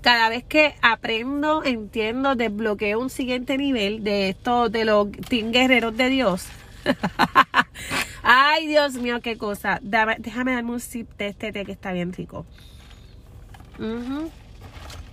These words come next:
Ave María, frío como me gusta, pero como que no tiene sal, ¿no? Este, ¿qué te digo? ¿Qué te digo? ¿Qué te digo? Eh, cada vez que hago un, un descubrimiento, como le llamo yo,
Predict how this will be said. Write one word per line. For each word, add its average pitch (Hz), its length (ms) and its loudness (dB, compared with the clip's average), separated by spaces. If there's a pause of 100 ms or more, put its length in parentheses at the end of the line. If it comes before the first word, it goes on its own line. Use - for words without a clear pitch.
(340)
Ave 185 180 2
María, 151 480 -6
frío 160 320 -2
como 156 200 0
me 143 100 -2
gusta, 151 380 -8
pero 180 180 -2
como 196 240 -2
que 196 100 -4
no 180 120 0
tiene 226 240 -2
sal, 240 520 -2
¿no? 220 320 -4 (800)
Este, 208 1300 2 (1700)
¿qué 262 200 4
te 254 180 2
digo? 185 340 0
¿Qué 208 140 0
te 220 140 2
digo? 190 240 2
¿Qué 190 100 -2
te 208 140 2
digo? 170 340 0 (400)
Eh, 202 1040 2 (880)
cada 220 300 4
vez 220 120 -6
que - 140 0
hago 269 680 2
un, 262 540 -6
un 240 220 -4
descubrimiento, 262 960 2
como 220 180 0
le 202 140 2
llamo 202 260 2
yo, 220 400 -2